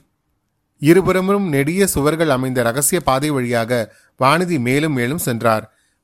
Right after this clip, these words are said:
மதுராந்தகரை ரகசியமாக சிறைப்படுத்தி வைத்திருக்கும் இடத்துக்குத்தான் அவள் போகிறாள் என்று கருதி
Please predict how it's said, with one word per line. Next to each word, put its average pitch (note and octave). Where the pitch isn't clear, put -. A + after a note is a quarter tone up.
மதுராந்தகரை E3+
ரகசியமாக D3+
சிறைப்படுத்தி D3
வைத்திருக்கும் B2+
இடத்துக்குத்தான் C#3+
அவள் A#2+
போகிறாள் D3
என்று A2+
கருதி B2